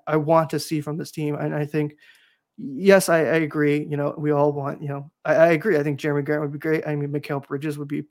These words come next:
a-, also a perfect fit. All these players would be perfect fits, but,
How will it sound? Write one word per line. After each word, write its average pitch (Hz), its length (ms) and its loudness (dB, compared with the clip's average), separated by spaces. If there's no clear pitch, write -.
a-, 135 80 -6
also 147 320 -6
a 151 100 -6
perfect 151 440 -6
fit. 156 280 -4
All 202 160 4
these 196 160 -2
players 180 320 0
would 160 80 -4
be 156 80 -4
perfect 156 400 -6
fits, 147 220 -2
but, - 260 -10